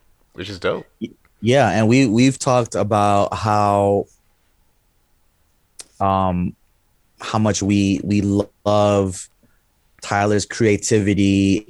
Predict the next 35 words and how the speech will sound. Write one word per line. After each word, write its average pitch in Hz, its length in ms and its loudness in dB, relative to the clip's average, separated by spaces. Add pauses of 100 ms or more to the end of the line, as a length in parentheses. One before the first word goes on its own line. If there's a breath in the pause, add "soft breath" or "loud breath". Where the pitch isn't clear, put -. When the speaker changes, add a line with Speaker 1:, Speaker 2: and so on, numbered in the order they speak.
Speaker 2:
and 95 140 -2
Speaker 1:
Yeah. 90 60 -4
Speaker 2:
just, 95 300 -4
um, 92 340 0
how, 101 500 0
how 104 180 -4
s-, - 280 -6
in-, 107 280 -2
intelligent, 110 760 0 (120)
Speaker 1:
Uh-huh. 76 280 -12 (220)
Speaker 2:
uh, 92 200 2
he 104 160 0
really 113 260 4
appears 107 500 0
to - 80 -6
be 107 540 2 (140)
Speaker 1:
Yeah. 76 240 -14 (260)
Speaker 2:
on 101 100 -4
top 143 300 -2
of 113 120 0
his 104 260 0
talent. 101 380 -2 (500 soft breath)
Uh, 104 340 2
and 117 100 0
this, 160 220 2
this, 170 300 0
uh, 107 420 2
interview 104 420 0
really 120 300 2
showed 101 320 0
it. 87 80 0
He 107 100 -2
t-, 120 140 -2
kept - 400 -4
ref-, 127 180 0